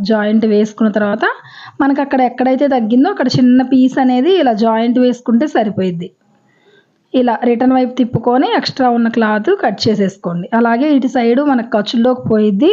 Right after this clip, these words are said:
కానీ చిన్న పీస్ అనేది ఇలా అటాచ్ చేసేసుకుంటున్నాను. ఖర్చుల్లోకైనా కూడా మనకి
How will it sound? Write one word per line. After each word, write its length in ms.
కానీ 400
చిన్న 280
పీస్ 320
అనేది 260
ఇలా 140
అటాచ్ 280
చేసేసుకుంటున్నాను. 920
ఖర్చుల్లోకైనా 840
కూడా 240
మనకి 440